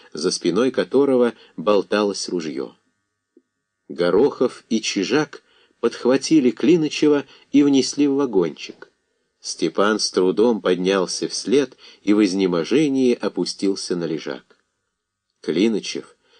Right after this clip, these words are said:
бледный как полотно, с крупными каплями пота на лбу, поводил вокруг мутными, едва приоткрытыми глазами. Штанина его джинсов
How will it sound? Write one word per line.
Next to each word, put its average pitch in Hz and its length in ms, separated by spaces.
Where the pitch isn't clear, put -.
бледный 101 560
как 98 240
полотно, 95 560
с - 140
крупными 117 500
каплями 110 540
пота 127 360
на 92 180
лбу, 87 380
поводил 87 480
вокруг 117 460
мутными, 98 640
едва 104 440
приоткрытыми 131 760
глазами. 110 680
Штанина 92 580
его 117 280
джинсов 120 680